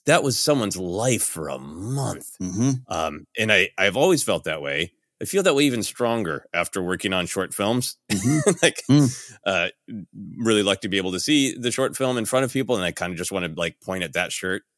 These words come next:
Speaker 1: and just be like, "Do you, do you know how many stores I went to? I almost got in an accident and it cost this much money, but I didn't have a budget." And that's just a shirt, you know, in
Speaker 2: Yeah.
Speaker 1: a short film. Um,
Speaker 2: Yeah.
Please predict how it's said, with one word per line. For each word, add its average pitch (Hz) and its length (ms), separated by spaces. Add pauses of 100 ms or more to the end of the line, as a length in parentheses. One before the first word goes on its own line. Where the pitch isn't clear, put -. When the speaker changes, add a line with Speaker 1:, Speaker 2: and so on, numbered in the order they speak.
(140)
Speaker 1:
and 92 200
just 87 240
be 85 140
like, 80 220 (340)
"Do 131 80
you, 156 80 (260)
do 135 100
you 165 60
know 185 120
how 196 60
many 175 120
stores 165 380
I 165 40
went 180 200
to? 208 240 (240)
I 151 80
almost 202 240
got 165 160
in 127 80
an 113 100
accident 185 480 (340)
and 135 120
it - 80
cost 131 260
this 190 220
much 196 180
money, 202 260 (140)
but 147 80
I 175 60
didn't 185 120
have 185 140
a 117 80
budget." 190 480
And 123 100
that's 127 200
just - 340 (300)
a 85 60
shirt, - 600 (180)
you 95 120
know, 85 260
in 117 80
Speaker 2:
Yeah. 107 80
Speaker 1:
a - 20
short 107 460
film. 67 320 (560)
Um, 117 320
Speaker 2:
Yeah. 90 240